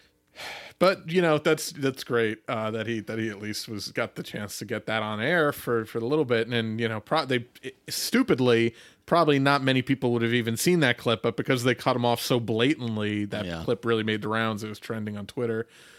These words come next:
Speaker 1: So, uh, you know, they really, th-, they Streisand affected themselves into, you know, obscurity
Speaker 2: Oh, I know.
Speaker 1: again.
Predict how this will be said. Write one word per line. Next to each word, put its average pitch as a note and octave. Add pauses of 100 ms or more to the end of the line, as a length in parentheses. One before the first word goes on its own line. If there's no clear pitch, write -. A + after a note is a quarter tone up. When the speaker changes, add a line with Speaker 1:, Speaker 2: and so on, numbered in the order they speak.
(140)
Speaker 1:
So, G#2+
uh, G#2
you A#2
know, G#2
they G#2+
really, G#2
th-, G2+
they A2
Streisand A#2+
affected G#2+
themselves G#2
into, G#2 (420)
you A2
know, G2+ (200)
obscurity G#2
Speaker 2:
Oh, -
I -
know. F2
Speaker 1:
again. G#2